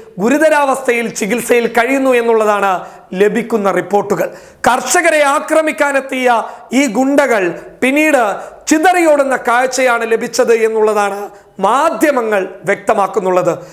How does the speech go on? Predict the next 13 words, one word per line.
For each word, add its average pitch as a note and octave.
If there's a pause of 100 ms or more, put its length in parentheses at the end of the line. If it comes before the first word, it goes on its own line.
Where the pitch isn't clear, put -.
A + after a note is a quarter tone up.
(200)
കർഷകരിൽ D#4 (200)
ചില C#4 (160)
ആളുകൾക്ക് C4+ (480)
പരിക്കുകൾ C#4 (140)
പറ്റിയിട്ടുണ്ടെങ്കിൽ A#3+ (140)
പോലും G#3+ (440)
പഞ്ചാബിലെ C4+ (120)
ജലന്ധറിൻ്റെ C4+ (580)
എല്ലാ C#4 (340)
വഴികളിലൂടെയും C#4+ (420)
ബി A#3+ (100)
ജെ C#4+ (120)
പിയുടെ C4+